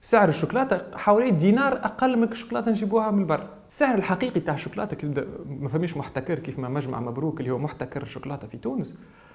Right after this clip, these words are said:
يبدا السعر الحقيقي أقل من أربعة آلاف وخمسمية، أقل من خمسة آلاف.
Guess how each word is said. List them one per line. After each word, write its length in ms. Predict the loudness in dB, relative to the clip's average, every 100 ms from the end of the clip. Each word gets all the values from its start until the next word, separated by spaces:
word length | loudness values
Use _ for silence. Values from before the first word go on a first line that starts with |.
| -20 _
يبدا 220 | 0 2
السعر 320 | 0 0 0
الحقيقي 440 | 0 -4 -4 -4 -4 -4
أقل 320 | -4 -2 -2
من 140 | -2
أربعة 260 | -4 -4 -4
آلاف 180 | -6 -8
وخمسمية، 420 | -10 -8 -8 -8
أقل 320 | -10 -6 -4 -4
من 100 | -6
خمسة 300 | -8 -8 -8
آلاف. 280 | -8 -10